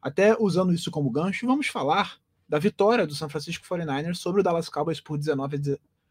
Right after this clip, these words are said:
dezenove a doze. Dezenove a doze, com o Brock Purdy no comando de ataque.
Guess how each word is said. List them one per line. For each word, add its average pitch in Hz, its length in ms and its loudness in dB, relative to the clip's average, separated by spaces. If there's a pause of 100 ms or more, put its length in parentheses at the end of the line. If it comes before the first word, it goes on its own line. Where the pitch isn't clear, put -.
(140)
dezenove 160 380 -4
a 196 80 -4
doze. 131 720 0 (180)
Dezenove 123 320 -6
a 156 40 -2
doze, 151 520 2 (920)
com 233 160 6
o 320 80 2
Brock 262 300 2
Purdy 240 240 4
no 240 100 0
comando 220 300 -2
de 208 80 -4
ataque. 139 480 -12